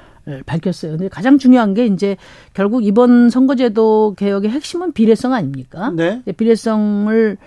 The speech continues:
Speaker 1: 어떻게 높이느냐가 가장 중요하다는 건 여야 아무도 말을 안 하는데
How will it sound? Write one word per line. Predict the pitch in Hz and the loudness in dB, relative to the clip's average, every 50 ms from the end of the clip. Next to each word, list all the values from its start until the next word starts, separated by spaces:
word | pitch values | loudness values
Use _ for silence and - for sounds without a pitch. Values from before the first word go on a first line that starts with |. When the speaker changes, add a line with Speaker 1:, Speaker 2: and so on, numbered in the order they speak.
| _ _ _ _ - | _ _ _ _ -10
Speaker 1:
어떻게 | - 190 190 226 | -6 -2 0 2
높이느냐가 | 233 220 185 165 - 208 220 220 208 190 170 165 175 202 220 240 247 262 _ _ _ | 2 2 0 0 -2 -2 0 0 0 -2 -4 -4 -2 0 0 0 -2 -4 _ _ _
가장 | - - 160 - 247 262 254 | -20 -12 -4 0 2 2 2
중요하다는 | - 226 226 226 214 208 208 196 190 185 | 4 4 4 4 4 2 2 0 0 -2
건 | 196 208 196 165 | -2 -4 -4 -2
여야 | 165 185 202 196 190 - | 0 0 0 0 -2 -2
아무도 | - 170 220 247 220 247 226 190 | 0 2 2 4 4 2 0 -2
말을 | 170 156 156 160 170 185 220 | -2 -4 -4 -6 -6 -4 -6
안 | 185 147 151 | -8 -6 -6
하는데 | 156 156 165 170 180 202 208 139 - | -6 -4 -4 -4 -4 -4 -6 -6 -8